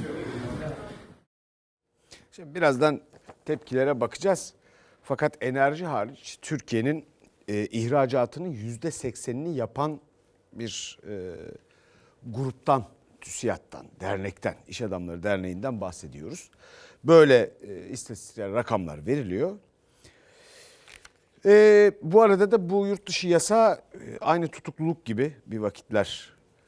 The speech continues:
bununla ilgili de pek çok eleştiri duydunuz. E, bu yurt dışı yasağı da bir önlem değil, bir cezaya dönüşmeye başlamış gibi görünüyor.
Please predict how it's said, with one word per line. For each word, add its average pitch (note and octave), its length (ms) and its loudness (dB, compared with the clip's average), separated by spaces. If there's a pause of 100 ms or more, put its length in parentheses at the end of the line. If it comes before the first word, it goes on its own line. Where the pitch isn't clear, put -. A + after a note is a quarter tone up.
(200)
bununla C3 280 -4
ilgili A2+ 280 -6
de A2 60 -4
pek D#3 220 -6
çok - 180 -8
eleştiri G#2+ 500 -6
duydunuz. A2 520 -8 (840)
E, C#3 240 2
bu F3 80 0
yurt F3+ 220 -2
dışı - 200 -4
yasağı D#3+ 340 4
da A3+ 120 0
bir E3+ 140 -2
önlem E3+ 440 4
değil, A#3 180 0
bir G3 80 -6
cezaya E3+ 500 6
dönüşmeye F#2 460 -6
başlamış - 420 -16
gibi C#2 200 -20
görünüyor. F2 500 -12